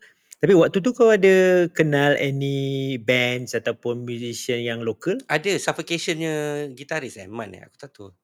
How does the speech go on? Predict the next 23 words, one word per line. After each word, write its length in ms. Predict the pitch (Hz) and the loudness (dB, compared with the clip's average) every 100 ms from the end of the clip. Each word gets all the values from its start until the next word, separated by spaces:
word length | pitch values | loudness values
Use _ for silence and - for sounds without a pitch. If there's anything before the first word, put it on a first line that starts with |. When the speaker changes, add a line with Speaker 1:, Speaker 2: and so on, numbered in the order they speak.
| _ | _
Speaker 2:
Aku 240 | 127 _ 143 | _ _ -20
rasa 80 | 147 | -16
nama 240 | 139 131 | -14 -14
dia 80 | 131 | -16
Man, 240 | 131 110 | -20 -20
eh. 20 | - | -14
Speaker 1:
Ah, 480 | 147 156 156 135 127 | -12 -12 -14 -16 -12
Speaker 2:
Tapi 160 | 151 | -6
dia 160 | 185 180 | -2 -2
Speaker 1:
okey. 80 | 156 | -2
Speaker 2:
I 0 | |
T 20 | 143 | -6
M 80 | |
juga 160 | 143 147 | -8 -8
lah. 240 | 135 131 117 _ - | -4 -4 -6 _ -20
Speaker 1:
Ah. 260 | 50 - - _ _ | -16 -16 -18 _ _
Speaker 2:
Ah. 320 | 127 120 110 101 _ _ _ | -4 -4 -4 -16 _ _ _
Lepas 240 | - 147 160 | -12 -8 -2
tu, 80 | |
Speaker 1:
Hmm. 160 | 160 190 160 | 0 0 -2
Speaker 2:
lepas 140 | 160 | -8
tu 160 | - 139 156 180 | -8 -6 -6 -10
aku 260 | - 123 147 | -12 -12 -8